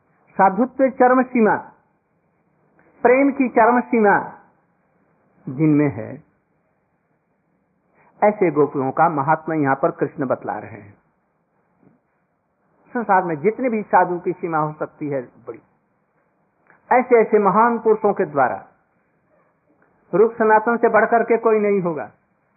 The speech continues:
स्वरूप दामोदर राय रामानंद ये सनक सनंदन से भी लाखों गुण उन्नत हैं, इसकी कोई कल्पना नहीं कर सकता।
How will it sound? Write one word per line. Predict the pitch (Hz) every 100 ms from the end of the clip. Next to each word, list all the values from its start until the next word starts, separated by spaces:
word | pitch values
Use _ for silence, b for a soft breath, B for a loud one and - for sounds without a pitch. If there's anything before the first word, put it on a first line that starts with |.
| _ _ _ _ _ _ _ -
स्वरूप | 233 226
दामोदर | 208 220 220 208
राय | 185 214
रामानंद | 226 233 233 247 226
ये | 220 233
सनक | 226 214 233
सनंदन | - 226 220 226 247
से | 240
भी | 202 233
लाखों | 180 196 - 233
गुण | 220 214
उन्नत | 202 208 214 214
हैं, | 170 113 _ _ _ _ _ _ _ _ -
इसकी | 185 208
कोई | 202 202
कल्पना | 208 208 208 202
नहीं | 185 175
कर | 170
सकता। | 151 143 - 101 -